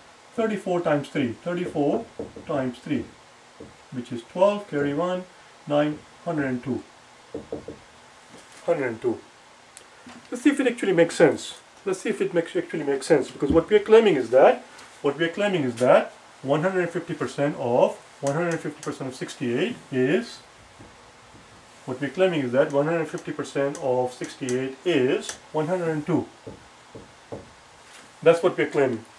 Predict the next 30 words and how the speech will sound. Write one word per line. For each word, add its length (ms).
It's 120
no 140
longer 220
a 40
question 360
mark. 320
That's 180
what 140
we're 80
claiming. 340
Let's 140
see 60
if 100
it 80
actually 240
makes 220
sense. 380
Well, 260
hundred 320
percent 260
of 80
sixty-eight, 580
hundred 280
percent 240
of 60
sixty-eight 440
is 120
of 140
course 240
sixty-eight. 580